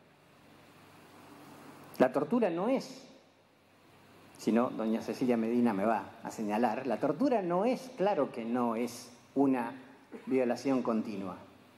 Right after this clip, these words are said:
Pero el trato inhumano y degradante de la incertidumbre de la familia sí lo es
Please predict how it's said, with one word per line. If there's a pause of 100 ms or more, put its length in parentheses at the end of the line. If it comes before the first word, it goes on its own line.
(2250)
Pero (280)
el
trato
inhumano
y
degradante
de
la
incertidumbre
de
la
familia
sí
lo
es